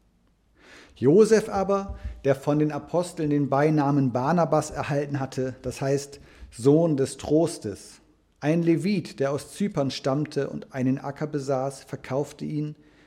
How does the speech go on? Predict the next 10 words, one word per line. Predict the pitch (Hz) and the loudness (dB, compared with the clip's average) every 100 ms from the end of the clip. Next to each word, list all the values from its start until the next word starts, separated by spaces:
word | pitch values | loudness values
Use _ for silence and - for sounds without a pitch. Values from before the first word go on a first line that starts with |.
| _ - | _ -6
brachte | 139 170 - 160 | -2 -2 -4 -4
das | 151 - | -4 -4
Geld | 123 117 120 | -4 -4 -4
und | - - | -8 -12
legte | 104 120 117 127 | -6 -6 -6 -10
es | - 120 - | -10 -12 -10
den | 120 | -12
Aposteln | 98 - 110 - 110 101 104 104 | -12 -12 -12 -12 -12 -12 -14 -16
zu | - - | -18 -18
Füßen. | - - - - | -16 -16 -16 -20